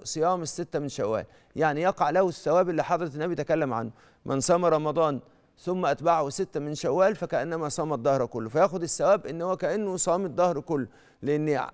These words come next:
لأن رمضان بعشرة أشهر، وبعد كده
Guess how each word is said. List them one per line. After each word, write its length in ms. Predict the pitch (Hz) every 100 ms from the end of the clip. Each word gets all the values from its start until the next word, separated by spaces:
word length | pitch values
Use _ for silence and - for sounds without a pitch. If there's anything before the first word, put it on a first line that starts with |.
| _ -
لأن 260 | 151 151
رمضان 600 | 147 147 147 180 226 226 - - _ -
بعشرة 1160 | 123 170 220 226 - - 113 170 - 151 -
أشهر، 240 | 147 117 85 _ _ _ _ _
وبعد 380 | - 135 156 147
كده 400 | 147 202 175 -